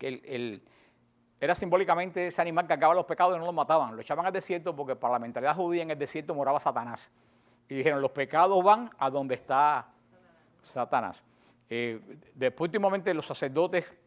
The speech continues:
lo llevaban empujando hasta un barranco y lo tiraban, porque hubo muchas veces que el, el animal con to-, de la iniquidad, le decían, "Con todos los pecados, viraba para Jerusalén", y la que se formaba era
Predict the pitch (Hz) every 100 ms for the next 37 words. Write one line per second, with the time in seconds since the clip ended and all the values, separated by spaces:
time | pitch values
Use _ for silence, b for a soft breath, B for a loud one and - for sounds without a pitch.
0 | - 147 143 127 143 165 170 143 139 156
1 | 156 165 156 135 143 160 147 123 123 185
2 | 185 117 b b b _ 120 113 131 160
3 | 175 165 175 190 190 147 127 - _ _
4 | 127 123 123 120 139 165 147 131 151 151
5 | 139 127 123 123 131 127 143 165 147 135
6 | 165 143 123 156 - 147 160 190 156 127
7 | 156 170 156 139 120 - 123 175 202 156
8 | 143 147 - 135 131 160 180 160 143 180
9 | 180 131